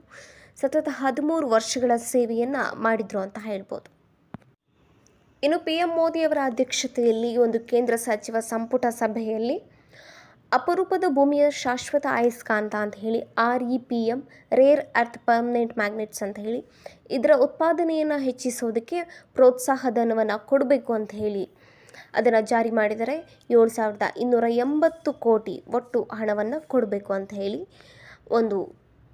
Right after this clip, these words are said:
ನಿರ್ಧಾರವನ್ನ ಕೈಗೊಳ್ಳಲಾಗಿದೆ. ಇನ್ನು ಹೈದರಾಬಾದ್ನಲ್ಲಿ ಪ್ರಧಾನಿ ಮೋದಿ ಅವರು ಎಸ್ ಎ ಇ ಎಸ್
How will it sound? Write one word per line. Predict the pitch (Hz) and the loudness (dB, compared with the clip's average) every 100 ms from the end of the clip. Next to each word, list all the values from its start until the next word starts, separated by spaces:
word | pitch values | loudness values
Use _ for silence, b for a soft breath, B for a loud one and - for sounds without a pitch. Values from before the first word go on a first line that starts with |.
| _ _ _ _ _ B B B B - _ _ _ B B B 254 | _ _ _ _ _ B B B B -20 _ _ _ B B B 0
ನಿರ್ಧಾರವನ್ನ | 254 220 233 226 226 294 | 0 2 0 0 -2 -2
ಕೈಗೊಳ್ಳಲಾಗಿದೆ. | 370 320 233 202 214 175 - - _ _ _ - _ _ _ _ _ _ _ _ _ | -2 0 0 0 -4 -10 -16 -20 _ _ _ -20 _ _ _ _ _ _ _ _ _
ಇನ್ನು | 262 302 339 | 0 2 2
ಹೈದರಾಬಾದ್ನಲ್ಲಿ | 311 262 254 247 311 277 247 262 262 285 | 0 2 2 6 4 4 2 0 0 -2
ಪ್ರಧಾನಿ | 277 254 254 247 240 254 | -2 -2 -2 -2 -2 0
ಮೋದಿ | 247 220 214 233 | 2 0 2 0
ಅವರು | 220 269 - B B B B - | 0 -6 -10 B B B B 2
ಎಸ್ | 262 269 - - 240 | 2 2 -4 -12 0
ಎ | 277 294 285 | 2 2 0
ಇ | 247 254 254 - | -4 -4 -4 0
ಎಸ್ | 240 233 | 0 0